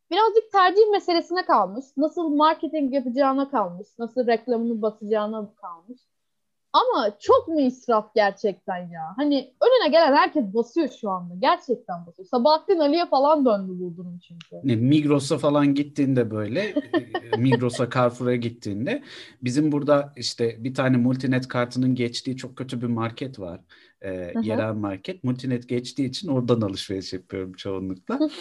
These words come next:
Speaker 2: E, gittiğim zaman böyle kitap raflarına bakıyorum. İ-, şey gibi,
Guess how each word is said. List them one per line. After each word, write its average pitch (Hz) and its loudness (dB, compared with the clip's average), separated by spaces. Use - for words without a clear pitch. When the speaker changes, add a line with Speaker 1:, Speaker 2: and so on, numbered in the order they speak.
Speaker 2:
E, 113 6
gittiğim 143 0
zaman 123 4
böyle 214 2
kitap 180 0
raflarına 143 4
bakıyorum. 160 0
İ-, 135 -2
şey 151 4
gibi, 110 -8